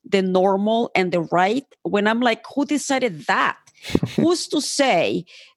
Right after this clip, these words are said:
Speaker 1: that time spending out on the porch with your neighbor talking and sharing a lemonade is not actually more worthwhile right? They're
Speaker 2: Yeah.
Speaker 1: producing
Speaker 2: That's,
Speaker 1: widgets that
Speaker 2: that's right.
Speaker 1: are extracting, you know,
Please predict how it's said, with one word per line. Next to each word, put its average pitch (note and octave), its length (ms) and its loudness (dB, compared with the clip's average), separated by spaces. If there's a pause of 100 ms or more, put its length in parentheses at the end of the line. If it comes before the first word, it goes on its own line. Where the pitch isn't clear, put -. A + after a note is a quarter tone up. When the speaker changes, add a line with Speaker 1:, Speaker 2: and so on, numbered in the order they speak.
Speaker 1:
that G#3 300 2 (120)
time C4 420 2 (140)
spending A#3 680 0 (120)
out A3+ 260 2 (100)
on G3+ 220 -2
the F#3+ 160 -6 (120)
porch - 520 -2
with F3+ 140 -2
your F#3 100 0
neighbor F#3 400 0 (140)
talking F3 520 0
and F3 140 0
sharing F3+ 380 0
a E3 80 0
lemonade D#3 680 -2
is E3+ 300 -4
not G3+ 240 0
actually F#3 360 0
more F3 300 -2
worthwhile E3+ 840 -4 (640)
right? F#3+ 420 2
They're E3+ 180 0
Speaker 2:
Yeah. G3 100 4
Speaker 1:
producing F#3+ 600 -4
Speaker 2:
That's, A3+ 140 0 (120)
Speaker 1:
widgets - 360 -4 (340)
that F3 80 -10
Speaker 2:
that's F#3 340 2
right. - 100 2
Speaker 1:
are F#3 160 4
extracting, F#3+ 1040 0
you F#3+ 140 -4
know, E3+ 500 2